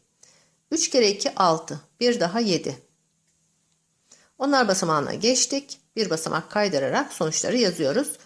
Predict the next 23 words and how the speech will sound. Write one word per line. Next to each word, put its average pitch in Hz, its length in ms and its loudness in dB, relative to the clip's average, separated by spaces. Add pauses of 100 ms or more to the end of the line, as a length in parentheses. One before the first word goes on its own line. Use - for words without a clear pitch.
(240)
Sekiz 196 380 -6
kere 180 200 0
yedi, 160 240 0
elli 180 360 0
altı. 160 420 -2 (280)
Elli 147 220 -6
altının 196 360 -4
altısı. 160 480 -4 (120)
Elde 139 320 -4
var 202 300 0 (640)
beş. - 500 -4 (1000)
Sekiz - 360 -8
kere 208 260 2
dört, - 320 -4
otuz - 260 -6
iki. 240 500 -6
Beş 220 240 2
daha 214 240 0
otuz 180 300 -6
yedi. 131 280 -4 (480)
Elde 147 320 -2
var 226 240 -2 (320)
üç. - 340 -10